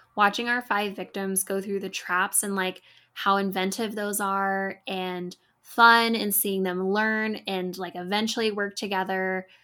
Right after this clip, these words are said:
and that the mission of those traps are still within Jigsaw's, you know, motivation and, like, his plans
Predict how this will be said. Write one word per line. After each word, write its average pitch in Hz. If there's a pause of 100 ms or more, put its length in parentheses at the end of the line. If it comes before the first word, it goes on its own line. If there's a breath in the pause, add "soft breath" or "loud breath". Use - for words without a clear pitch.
(840 soft breath)
and 202
that 202 (680)
the 190 (600)
mission 208
of 208
those 190
traps 190
are 185
still 185
within 190
Jigsaw's, 190 (1040)
you 202
know, 180
motivation 185
and, 202
like, 185
his 185
plans 202